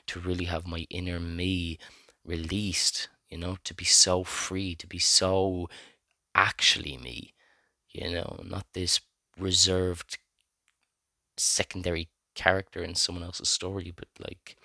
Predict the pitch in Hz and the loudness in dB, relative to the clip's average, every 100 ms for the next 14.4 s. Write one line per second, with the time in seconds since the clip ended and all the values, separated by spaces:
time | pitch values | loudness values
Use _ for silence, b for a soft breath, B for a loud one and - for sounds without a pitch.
0 | B B B B B B - - 98 107 | B B B B B B -6 2 6 6
1 | 107 101 90 85 85 - - - - 92 | 6 4 2 0 4 4 4 -2 -10 -6
2 | 98 98 95 98 98 - 92 87 92 90 | -4 -4 -4 -4 -2 -4 -4 -4 -6 -6
3 | 82 95 - 95 92 92 90 92 92 87 | -8 -8 -6 -6 -4 -4 -6 -6 -6 -6
4 | - - 85 - - 101 104 101 98 92 | -10 -14 -16 -20 -20 -8 -4 -2 -2 -4
5 | 87 90 90 87 - 90 85 90 98 - | -6 -4 -2 2 2 2 -2 -2 -4 -6
6 | - B B B B B B B B - | -10 B B B B B B B B -6
7 | - 87 87 - - 95 101 98 95 95 | -4 -4 -6 -10 -8 -6 -2 2 4 4
8 | 101 98 95 - - - _ - - 92 | 4 2 -2 -10 -20 -20 _ -12 -8 -8
9 | - 87 87 92 98 87 - - 92 - | -4 -4 -2 -2 -4 -2 -2 -2 -2 -6
10 | 95 101 - - 92 - 90 - 92 85 | -6 -4 -2 -2 -2 -4 -6 -8 -6 -4
11 | - - - 110 - - 110 - 110 - | -2 -2 0 -2 -4 -2 2 0 -2 -4
12 | 135 131 - 117 117 - 90 92 92 87 | 2 8 8 8 2 -6 -8 -4 -2 -2
13 | 85 - 85 90 90 - - 92 - 78 | -6 -8 -6 -6 -6 -8 -6 -2 -2 -4
14 | 78 - 85 | -8 -8 -8